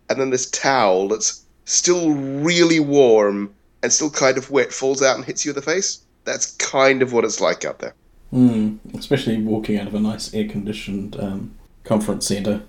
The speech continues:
Speaker 1: Oh, yeah. Yeah, the, the, the air conditioning is a lovely thing, especially when you first walk into it and realise how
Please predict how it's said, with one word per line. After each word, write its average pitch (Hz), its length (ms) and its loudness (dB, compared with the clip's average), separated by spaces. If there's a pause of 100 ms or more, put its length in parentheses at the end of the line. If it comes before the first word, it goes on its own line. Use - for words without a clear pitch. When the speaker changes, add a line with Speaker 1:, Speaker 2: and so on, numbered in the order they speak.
(580)
Speaker 1:
Oh, 117 320 6
yeah. 67 220 2 (260)
Yeah, 65 340 -2
the, 78 220 -4
the, 90 160 -8
the 98 200 0
air 120 60 4
conditioning 127 440 -2
is 135 80 -2
a 139 80 -2
lovely 117 220 2
thing, 123 340 -2 (280)
especially 104 680 0
when 104 140 4
you 110 100 2
first 95 320 2
walk 101 240 2
into 95 260 -2
it 87 160 -2
and 90 140 -6
realise 85 520 0
how 85 340 -2